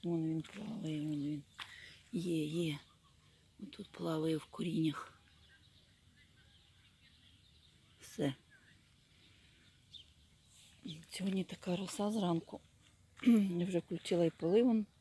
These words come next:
сонце яке всходить. Роса така сьогодні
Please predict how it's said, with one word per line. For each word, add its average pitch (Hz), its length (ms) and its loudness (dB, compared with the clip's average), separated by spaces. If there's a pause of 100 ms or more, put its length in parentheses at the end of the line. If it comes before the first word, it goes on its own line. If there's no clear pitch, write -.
(760)
сонце 160 420 -4
яке - 180 -10
всходить. 147 440 -4 (4000)
Роса 190 400 -2
така - 320 -10
сьогодні 170 460 -2